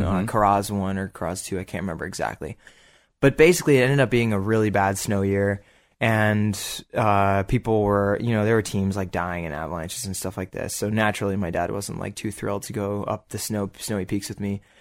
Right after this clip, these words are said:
Speaker 1: We were in, um, a valley, and I wanna say it was the Ashinka Valley, but I'm not, I can't remember exactly. I think it was the Ashinka Valley, um,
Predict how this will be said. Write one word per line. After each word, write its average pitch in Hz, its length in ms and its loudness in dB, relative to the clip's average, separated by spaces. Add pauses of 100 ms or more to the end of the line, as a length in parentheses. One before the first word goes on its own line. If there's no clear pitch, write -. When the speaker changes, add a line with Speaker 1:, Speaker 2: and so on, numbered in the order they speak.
(320)
Speaker 1:
We 139 140 8
were 139 120 10
in, 117 220 4
um, 101 600 2 (720)
a 120 100 0
valley, 101 920 4 (180)
and 101 80 -2
I 104 40 0
wanna 120 300 4
say 104 320 0
it 101 60 0
was 95 200 -4
the 98 200 -4
Ashinka 98 560 -4
Valley, 82 340 -6
but 95 140 -8
I'm 92 140 -4
not, 92 280 -6
I 107 120 -8
can't 95 260 -6
remember 90 320 -6
exactly. 87 500 -8
I - 40 -8
think 139 200 -2
it 123 40 2
was 98 120 0
the 101 80 -4
Ashinka 101 280 -6
Valley, 95 320 -6 (540)
um, 98 760 0